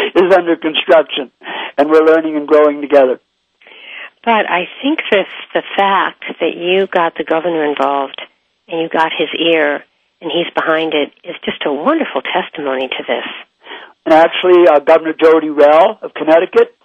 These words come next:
Speaker 1: Gen-, uh, Governor Jennifer Granholm of Michigan, uh, they're involved, they're on board. There are other governors are looking at this. It's gonna be a matter of time. It's gonna be a nationally and internationally recognized day.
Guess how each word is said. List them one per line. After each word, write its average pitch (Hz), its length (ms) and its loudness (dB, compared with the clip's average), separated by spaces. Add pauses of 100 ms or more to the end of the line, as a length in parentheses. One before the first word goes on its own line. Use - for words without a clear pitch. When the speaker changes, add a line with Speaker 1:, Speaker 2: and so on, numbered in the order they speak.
(160)
Speaker 1:
Gen-, 151 360 2
uh, 135 140 4
Governor 143 440 2
Jennifer 147 420 0
Granholm 160 640 2
of 123 80 -10
Michigan, 196 720 0 (400)
uh, 143 260 2
they're 156 260 4
involved, 165 460 4
they're 151 160 6
on 165 220 2
board. 170 420 2 (240)
There 156 220 6
are - 100 2
other 165 220 4
governors 165 480 2
are 135 100 0
looking 175 380 0
at 170 140 -2
this. 180 180 4 (500)
It's 226 200 0
gonna 247 160 -2
be 214 100 2
a 185 80 -4
matter 170 340 4
of 160 140 -4
time. 156 400 2
It's - 180 -8
gonna 143 220 -2
be 143 80 0
a 143 60 0
nationally 147 580 0
and 139 80 -6
internationally 135 640 0
recognized 123 640 -2
day. 123 260 2